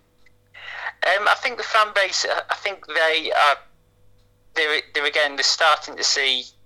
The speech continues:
the improvement, and I, I, I know I've sort of mentioned it already, but that, that's what it is at the moment. It's just,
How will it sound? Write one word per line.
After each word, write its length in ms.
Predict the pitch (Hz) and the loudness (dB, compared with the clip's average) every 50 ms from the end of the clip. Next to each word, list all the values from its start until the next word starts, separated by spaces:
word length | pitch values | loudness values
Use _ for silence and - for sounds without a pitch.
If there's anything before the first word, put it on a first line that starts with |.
| - | -8
the 100 | - 135 | -4 -4
improvement, 600 | 131 123 120 - - 131 127 127 117 120 123 110 | -4 -4 -4 -2 0 0 0 0 -2 -4 -4 -2
and 120 | - 120 123 | 0 2 4
I, 80 | 123 - - | 2 2 2
I, 100 | - - - - - - | -2 -2 -2 -4 -2 -2
I 60 | 135 | 0
know 200 | 131 131 127 123 113 | 2 2 2 2 2
I've 80 | - | 0
sort 200 | - - 135 156 | 0 0 0 -2
of 60 | - | 0
mentioned 340 | 123 127 123 110 - - - | 0 -2 2 2 0 0 0
it 60 | 117 | 0
already, 340 | 82 95 117 117 120 117 - - | 0 0 2 2 2 0 0 -4
but 120 | 123 113 | -4 0
that, 200 | - 127 120 - - _ _ _ _ | 2 2 2 2 -2 _ _ _ _
that's 240 | - 135 - - - | 0 0 0 0 -2
what 120 | 139 127 | -2 -2
it 60 | 95 | -2
is 140 | - 120 110 | -2 -2 -2
at 80 | 104 - | -4 -4
the 80 | 110 | -2
moment. 280 | 117 117 110 110 107 - | 0 2 2 2 0 0
It's 120 | - - | 0 2
just, 260 | - 143 135 - - | 2 2 2 0 0